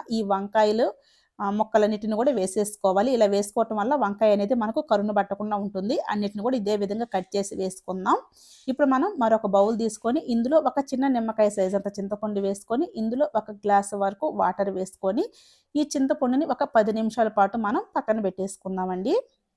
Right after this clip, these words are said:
ఇప్పుడు మనం స్టవ్ వెలిగించి కడాయి పెట్టి అందులో త్రీ టేబుల్ స్పూన్ల వరకు ఆయిల్ వేసుకోవాలి. ఆయిల్ హీట్ ఎక్కిన తర్వాత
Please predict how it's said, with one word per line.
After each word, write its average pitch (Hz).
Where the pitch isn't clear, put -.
ఇప్పుడు 262
మనం 330
స్టవ్ 190
వెలిగించి 202
కడాయి 180
పెట్టి 180
అందులో 240
త్రీ 294
టేబుల్ 247
స్పూన్ల 233
వరకు 208
ఆయిల్ 196
వేసుకోవాలి. 202
ఆయిల్ 214
హీట్ 220
ఎక్కిన 202
తర్వాత 247